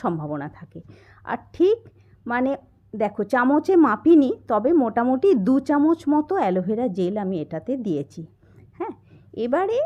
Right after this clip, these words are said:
এই ভিটামিন ই আর অ্যালোভেরা জেল এই দুটো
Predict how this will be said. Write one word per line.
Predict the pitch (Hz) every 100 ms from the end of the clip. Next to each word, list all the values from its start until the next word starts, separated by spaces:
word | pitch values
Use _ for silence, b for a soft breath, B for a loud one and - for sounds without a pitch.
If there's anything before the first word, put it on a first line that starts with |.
| 640 - 202
এই | 220 285 359 - - _ - 196
ভিটামিন | 220 285 302 349 359 - 233
ই | 320 370
আর | 294 269
অ্যালোভেরা | 202 196 196 214 254 214
জেল | 196 156 143 - - b b b -
এই | 233 247
দুটো | 330 330